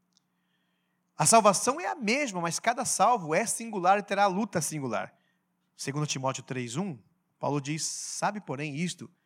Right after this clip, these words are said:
nos últimos dias sobrevirão tempos difíceis." E você deve pensar, "Mas tempos difíceis, né, nos últimos dias, é naquele último dia do último tempo." Sim. Hoje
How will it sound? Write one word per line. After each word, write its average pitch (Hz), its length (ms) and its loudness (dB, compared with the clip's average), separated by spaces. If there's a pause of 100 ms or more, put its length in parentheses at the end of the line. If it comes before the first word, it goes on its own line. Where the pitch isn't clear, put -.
(300)
nos 185 260 -4
últimos 262 540 2
dias 175 580 -8 (300)
sobrevirão 185 800 2
tempos 160 380 -4
difíceis." - 760 -12 (560)
E 135 40 -8
você 139 180 -8
deve 156 220 0
pensar, 151 360 -2
"Mas 156 220 -6
tempos 180 340 -6
difíceis, - 720 -8 (440)
né, 120 160 -12
nos 139 300 -10
últimos 139 280 -10
dias, 147 300 -4
é 139 60 -8
naquele 175 280 -4
último 196 300 -6
dia 160 260 -6
do 175 100 -6
último 180 240 -10
tempo." - 360 -12
Sim. 170 240 -8 (1300)
Hoje 208 420 4